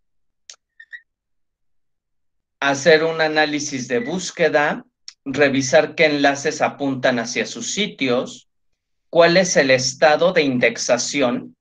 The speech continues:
para con Google, si tienen palabras clave adecuadas a su contenido,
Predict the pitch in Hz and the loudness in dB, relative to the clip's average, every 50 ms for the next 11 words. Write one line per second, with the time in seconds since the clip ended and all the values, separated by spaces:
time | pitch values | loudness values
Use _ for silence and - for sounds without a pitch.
0 | _ _ - 113 113 110 110 - - 117 117 117 113 113 107 139 151 160 151 - | _ _ 0 2 2 2 0 -2 -4 -4 -4 -4 -4 -6 0 4 4 4 4 2
1 | 131 123 143 - - - _ _ _ _ _ _ _ _ _ _ _ _ _ _ | 0 0 0 -2 -6 -14 _ _ _ _ _ _ _ _ _ _ _ _ _ _
2 | _ _ _ _ _ _ _ - - 165 139 143 165 175 170 170 175 175 170 - | _ _ _ _ _ _ _ -8 -8 -8 -8 -2 0 0 0 2 0 -2 2 2
3 | 165 151 143 143 151 151 151 156 160 156 - - - - _ 151 147 151 151 151 | 2 4 6 6 4 4 4 4 2 2 2 -2 -10 -12 _ -6 0 2 2 2
4 | 147 143 139 135 143 - - _ _ _ - 127 123 123 120 113 113 - _ 139 | 2 2 0 -2 -2 -4 -10 _ _ _ -2 -2 -2 -2 -2 -6 -8 -10 _ -4
5 | 139 135 131 135 127 131 127 127 - 127 110 - - - 123 - 113 104 101 - | -2 0 2 2 2 0 -2 -2 -4 -8 -8 -8 -10 -16 -14 -12 -10 -12 -10 -10
6 | - 113 104 123 160 180 151 127 120 117 135 175 - | -12 -8 -6 -4 -4 -4 -2 -2 -2 -2 -2 -4 -8